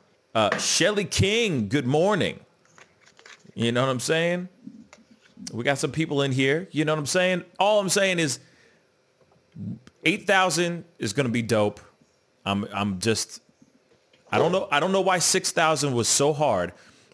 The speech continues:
Six, six thousand was so dang hard, right? And then, man, I don't know. It, it just, it was just so dang hard. Mister Super, what's up? Um, Michael Henry,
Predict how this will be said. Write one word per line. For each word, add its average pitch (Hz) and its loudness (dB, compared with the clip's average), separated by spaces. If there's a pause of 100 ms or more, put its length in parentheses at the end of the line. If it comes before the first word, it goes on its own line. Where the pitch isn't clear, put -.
Six, 170 0 (180)
six - 0
thousand 120 0
was 98 -6
so 127 2
dang 101 -2
hard, 85 -2 (340)
right? 98 -4 (460)
And 92 -10
then, 98 -2 (2000)
man, 110 -2
I 90 -2
don't 120 0
know. 113 0 (240)
It, 110 -2
it 107 -4
just, 120 -6
it 117 -4
was 117 -2
just - 0
so 151 0
dang 107 0
hard. 90 -2 (320)
Mister 131 0
Super, 156 0
what's 120 0
up? 180 0 (920)
Um, 98 2 (140)
Michael 120 0
Henry, 123 -2